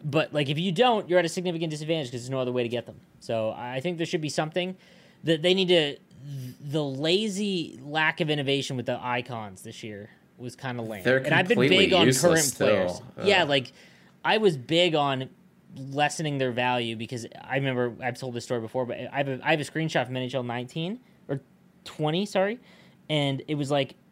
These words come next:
Speaker 1: the game came out in September, and it was, like, October thirtieth. It was right before Halloween, and I had a full icon team.
Speaker 2: Mm-hmm.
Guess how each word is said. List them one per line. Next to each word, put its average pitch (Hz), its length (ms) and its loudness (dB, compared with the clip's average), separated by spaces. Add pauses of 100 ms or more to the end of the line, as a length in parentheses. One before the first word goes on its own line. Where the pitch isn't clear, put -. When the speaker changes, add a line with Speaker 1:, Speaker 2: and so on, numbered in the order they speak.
(160)
Speaker 1:
the 156 80 0
game 170 200 4
came 160 100 -2
out 156 80 2
in 139 60 -6
September, 123 580 -6 (480)
and 135 200 -2
it 131 60 -4
was, 127 100 -8
like, 135 160 0
October 160 680 -2
thirtieth. 160 840 -2
It - 100 -16
was 135 160 -4
right 147 100 2
before 156 220 -2
Halloween, 139 480 0
and - 160 -8
I 135 40 -2
had 131 100 0
a 123 60 -6
full 127 280 -6
icon 113 360 -8
team. - 160 -20 (160)
Speaker 2:
Mm-hmm. 113 200 -2